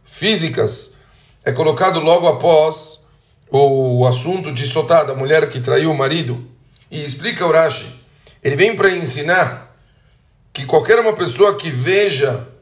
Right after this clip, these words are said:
uma Sotá no estado dela de desgraça, ele vai acabar se abstendo de vinho, vai se tornar um Nazir. Por quê? Porque o vinho, fala Urashi, leva a pessoa ao adultério.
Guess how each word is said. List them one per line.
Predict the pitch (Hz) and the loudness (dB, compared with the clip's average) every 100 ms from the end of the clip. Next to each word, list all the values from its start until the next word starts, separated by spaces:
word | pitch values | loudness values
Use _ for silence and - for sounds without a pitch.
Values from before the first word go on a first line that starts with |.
| _ _ - | _ _ -10
uma | 143 143 | -6 -4
Sotá | - - 175 185 | -4 0 0 0
no | 170 | -2
estado | 139 - 175 185 180 | -6 -2 0 0 0
dela | 160 170 | 0 0
de | 147 139 | -2 -4
desgraça, | 131 110 123 175 180 196 208 - - _ _ _ _ _ - | -10 -8 0 0 0 -2 -4 -4 -12 _ _ _ _ _ -12
ele | 151 | -6
vai | 160 202 | 0 0
acabar | 202 160 170 | 0 0 0
se | 160 156 | 0 -2
abstendo | 123 - 180 208 147 123 - _ _ _ _ _ _ | -2 -2 0 0 -2 -4 -10 _ _ _ _ _ _
de | - | -8
vinho, | 135 196 214 135 | 0 2 2 0
vai | 101 165 240 220 | 0 2 2 0
se | 175 | -2
tornar | - 156 170 170 160 160 123 - _ _ _ _ _ | 0 2 2 4 4 2 -2 -18 _ _ _ _ _
um | 147 151 | -8 0
Nazir. | 151 120 180 143 - - _ _ _ _ | 0 2 0 -2 -6 -14 _ _ _ _
Por | 139 123 | -4 -2
quê? | 151 202 214 - | 2 4 2 -2
Porque | - 123 135 | -12 -2 0
o | 123 | 0
vinho, | 110 214 240 185 | -4 -4 0 0
fala | 120 147 156 147 | 0 0 2 2
Urashi, | 135 160 170 180 214 190 - _ _ _ _ - | 2 2 0 -4 -6 -8 -18 _ _ _ _ -10
leva | - 170 170 156 | 0 0 4 2
a | 139 | 2
pessoa | 123 123 - 170 147 151 151 - _ _ _ | -2 -6 -2 2 4 2 -2 -16 _ _ _
ao | 120 | 0
adultério. | 127 135 - 131 160 143 - | 0 0 0 2 2 0 -10